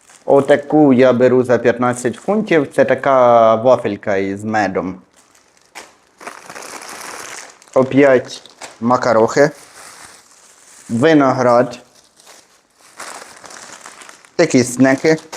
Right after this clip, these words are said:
Йогурт. Опять йогурт. Хліб. Я вам казав, такий, в принципі, оце саме смачніший хліб, який ми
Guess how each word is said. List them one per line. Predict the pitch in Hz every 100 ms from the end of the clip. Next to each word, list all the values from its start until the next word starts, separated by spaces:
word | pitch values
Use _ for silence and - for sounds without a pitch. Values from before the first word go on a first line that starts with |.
| - _ _ _ _ - _ _ - - _ _ - _ _ _ - _ _ - - - - _ -
Йогурт. | 123 123 139 156 - - _ - _ _ _ _ _ _ _ _ -
Опять | - 120 120
йогурт. | 127 139 151 - - _ _ _ _ _ _ _ _ - - - - - - - - - -
Хліб. | - 139 139 - - _ - _ _ _ -
Я | 131
вам | 143
казав, | - 135 156 175
такий, | 156 - 156 147
в | - _ _
принципі, | - 147 151 131 139
оце | 139 139 170
саме | 160 156 151
смачніший | 147 143 123 117 104 104
хліб, | 135 156
який | 117 123 113
ми | 110 110